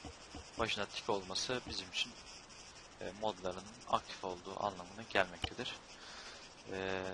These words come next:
bizi izlediğiniz için teşekkür ederiz. E, lütfen sunucumuza girmeyi unutmayın. E, sunucumuz gerçekten muhteşem, e,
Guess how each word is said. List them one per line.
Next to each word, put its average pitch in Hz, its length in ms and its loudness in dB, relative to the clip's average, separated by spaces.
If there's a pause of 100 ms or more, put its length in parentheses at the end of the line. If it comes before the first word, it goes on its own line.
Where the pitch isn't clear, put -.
(480)
bizi - 160 -2
izlediğiniz 147 420 0
için 151 160 0
teşekkür - 440 2
ederiz. 127 600 4 (120)
E, 104 60 0 (380)
lütfen 117 260 -2
sunucumuza 113 520 0
girmeyi 107 280 -2
unutmayın. 120 540 -2 (1400)
E, 92 300 0 (1700)
sunucumuz 131 580 -4
gerçekten 123 580 6
muhteşem, 117 540 2 (280)
e, 101 60 -4